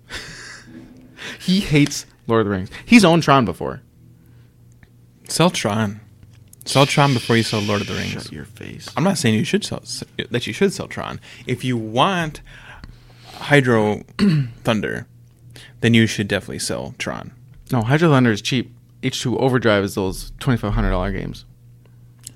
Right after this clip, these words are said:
Speaker 2: For H two Overdrive, which is a better game.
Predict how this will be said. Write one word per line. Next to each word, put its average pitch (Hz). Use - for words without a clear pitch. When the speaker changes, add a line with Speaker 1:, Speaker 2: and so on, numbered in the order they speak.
Speaker 2:
For 135
H 139
two 131
Overdrive, 110
which 123
is 127
a 123
better 113
game. 87